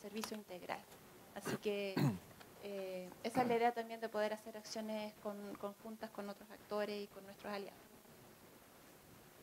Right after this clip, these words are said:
Eh, envíenos todas las preguntas que tengan sobre este tema. Nosotros queremos ayudarlos, tenemos, como le dije, expertos,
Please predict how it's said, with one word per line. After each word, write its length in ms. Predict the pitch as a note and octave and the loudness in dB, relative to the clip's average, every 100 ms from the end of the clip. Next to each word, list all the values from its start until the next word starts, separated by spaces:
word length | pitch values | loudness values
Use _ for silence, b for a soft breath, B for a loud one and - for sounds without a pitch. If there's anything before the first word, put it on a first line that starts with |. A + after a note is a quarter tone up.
| - - - - - - - - - - - - | -18 -18 -18 -18 -16 -16 -18 -18 -18 -18 -8 2
Eh, 240 | G3+ G3 F#3+ | 8 8 8
envíenos 680 | G#3 G#3+ C#4+ D#4 D#4 E4 - - - - - - - - | 2 6 10 10 8 4 -2 -12 -16 -18 -18 -18 -18 4
todas 160 | - G#3 | 12 12
las 100 | E4+ | 12
preguntas 420 | - D4 D4+ D#4 - | 8 10 10 8 0
que 100 | C4+ | 4
tengan 440 | C#4 C#4+ D4 D4 | 8 8 8 8
sobre 300 | D4 C4+ C4 | 8 8 10
este 200 | C4+ C4+ | 8 6
tema. 320 | A#3 G#3 A#3 F4 - - - - - - | 6 4 0 -6 -12 -18 -18 -16 -16 -10
Nosotros 320 | G3+ A3+ B3 | -4 2 4
queremos 360 | B3 A3+ A3+ A3+ | 8 8 8 6
ayudarlos, 600 | A3+ G3+ A3 B3+ C4+ C#4 | 4 10 12 12 12 6
tenemos, 380 | C4 A3 A3 A3+ | 4 -2 0 -2
como 180 | A3+ G#3+ | -2 -4
le 120 | G#3 | -4
dije, 200 | G#3+ A3 | -4 -2
expertos, 960 | G#3 - - C#4 C#4 - C#4 D4 - | -2 -4 8 8 8 4 2 2 -4